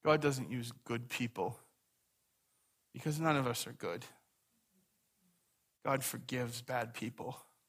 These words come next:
and he makes them good. "Against you and you only have I sinned and done what is evil in your sight, so you are right in your verdict.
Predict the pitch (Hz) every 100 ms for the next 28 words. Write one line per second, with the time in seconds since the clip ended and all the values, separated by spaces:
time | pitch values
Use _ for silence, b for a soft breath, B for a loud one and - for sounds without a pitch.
0 | _ _ _ _ _ _ b b b b
1 | - - - - - - - - - -
2 | - b b b b b _ _ _ 120
3 | _ _ _ _ _ _ _ _ _ _
4 | _ _ _ _ _ _ _ _ _ _
5 | _ _ _ _ _ _ _ _ _ _
6 | _ _ _ - 151 170 165 - 185 190
7 | 180 180 160 156 156 160 165 165 165 156
8 | 156 156 - 175 175 185 - - _ _
9 | _ _ _ _ _ _ _ _ _ _
10 | _ b b b - 156 165 165 156 151
11 | 160 156 151 147 147 - 156 151 156 147
12 | 143 143 135 135 156 143 151 139 135 139
13 | 143 - -